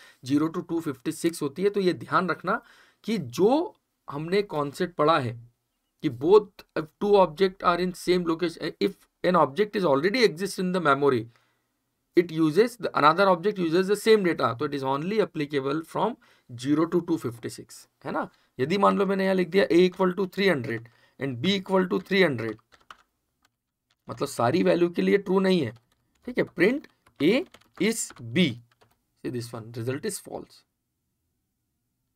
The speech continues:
Got it? तो ये बिल्कुल ध्यान रखना आप कि दो ऑब्जेक्ट आपको तभी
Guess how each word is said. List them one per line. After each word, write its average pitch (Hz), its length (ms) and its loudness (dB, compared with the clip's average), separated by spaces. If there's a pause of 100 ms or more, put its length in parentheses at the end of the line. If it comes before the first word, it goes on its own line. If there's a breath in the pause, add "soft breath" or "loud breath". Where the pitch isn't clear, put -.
(260)
Got 127 260 0
it? 196 120 -4 (260)
तो 123 60 -6
ये 143 160 2
बिल्कुल 143 380 -2
ध्यान 190 220 -2
रखना 180 260 -2
आप 247 180 2 (220 soft breath)
कि 170 80 -4
दो 139 260 4
ऑब्जेक्ट 220 500 0
आपको 175 260 0
तभी 170 460 0